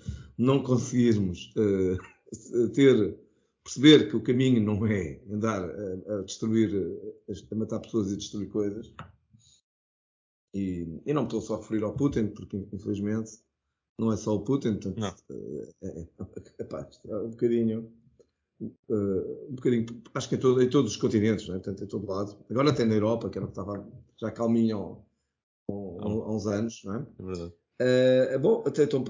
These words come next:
Speaker 1: isto, ironizando ou não, eh, quem sabe se,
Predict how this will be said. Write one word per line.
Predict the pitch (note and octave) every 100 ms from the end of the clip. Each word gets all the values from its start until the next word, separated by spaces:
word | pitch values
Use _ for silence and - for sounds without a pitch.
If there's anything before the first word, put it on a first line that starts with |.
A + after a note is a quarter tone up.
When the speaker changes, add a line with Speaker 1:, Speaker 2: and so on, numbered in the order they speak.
| B2+
Speaker 1:
isto, | A#2+ - A2 G#2+ A2+ -
ironizando | C#3 C3+ C#3 B2+ A#2+ A#2+ B2
ou | A2
não, | G#2 B2 - - - _ -
eh, | B2+ B2
quem | D3+ D3+
sabe | B2 B2 B2 -
se, | - - -